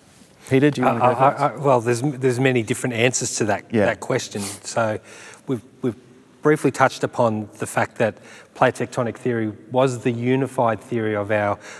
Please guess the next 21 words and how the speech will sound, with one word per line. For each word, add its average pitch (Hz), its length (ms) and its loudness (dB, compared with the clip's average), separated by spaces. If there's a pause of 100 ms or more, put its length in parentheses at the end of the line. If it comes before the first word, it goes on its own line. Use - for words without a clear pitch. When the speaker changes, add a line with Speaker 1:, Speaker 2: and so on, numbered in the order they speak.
(120)
Speaker 2:
of 110 160 2
Earth 113 180 2
system, - 440 -2
so 143 160 0
we 117 160 0
could 117 140 -4
apply 113 500 -4
all 151 440 2
our 131 180 4
observations 110 760 -2
together 113 360 -4
and 117 220 -4
relate 110 320 -4 (460)
disparate, 117 500 -4 (640)
um, 107 340 -8 (140)
geoscience 113 500 -4
disciplines - 440 -6
like - 140 -12
paleontology 104 640 -4
and 95 80 -12
geophysics, 98 640 -8